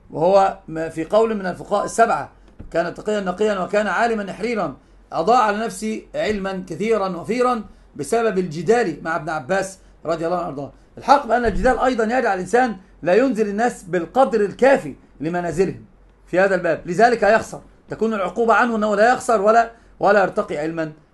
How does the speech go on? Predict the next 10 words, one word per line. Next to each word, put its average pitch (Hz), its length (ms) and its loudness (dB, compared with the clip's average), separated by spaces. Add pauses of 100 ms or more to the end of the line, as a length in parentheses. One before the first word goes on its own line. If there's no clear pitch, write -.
آه، 143 280 -4
ولا 180 380 2
يستوعب 156 380 0
العلم 165 240 -6
الذي 165 280 -4
عند 165 380 -2 (240)
الشيخ 190 300 -6
الذي 165 220 -2
يجادله 160 500 0
كثيرا. 139 580 -6